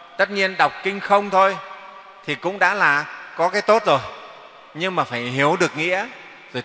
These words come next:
thực hành được nữa thì mới là rốt ráo. Đó. Chúng ta nghe kinh Địa Tạng như vậy, chúng ta đã rõ về chỗ này chưa? Đấy,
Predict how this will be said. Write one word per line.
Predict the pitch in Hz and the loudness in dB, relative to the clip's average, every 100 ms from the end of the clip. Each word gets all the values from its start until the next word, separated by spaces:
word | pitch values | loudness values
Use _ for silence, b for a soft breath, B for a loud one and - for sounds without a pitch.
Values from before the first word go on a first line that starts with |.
| - | -2
thực | 151 - | -2 2
hành | 143 151 139 | 2 4 2
được | 127 | 0
nữa | 127 135 208 185 - - - - - _ | 0 -2 -2 -8 -16 -20 -20 -20 -20 _
thì | 143 139 | -2 0
mới | 110 135 | 0 -2
là | 131 | -4
rốt | 104 143 | -2 -4
ráo. | 135 110 - - - - - - - - | -2 -4 -6 -18 -20 -20 -20 -20 -20 -6
Đó. | 120 120 113 - - - - - | -2 -2 -4 -14 -20 -20 -20 -8
Chúng | - 160 | -4 -2
ta | 160 | 0
nghe | 147 156 156 | -2 -2 -2
kinh | 151 156 147 | -2 -6 -4
Địa | 120 | -4
Tạng | - 113 95 - - - - - | -2 -4 -4 -10 -20 -20 -20 -12
như | 165 170 | -4 -2
vậy, | 131 | 0
chúng | 160 | 0
ta | 170 165 | 2 4
đã | 165 | 2
rõ | 147 160 185 | 2 2 0
về | 147 120 | -4 -4
chỗ | 160 | -2
này | 165 123 | -2 0
chưa? | 151 160 - - - - - - - _ _ | -2 -4 -8 -18 -20 -20 -20 -20 -20 _ _
Đấy, | 139 139 | -2 0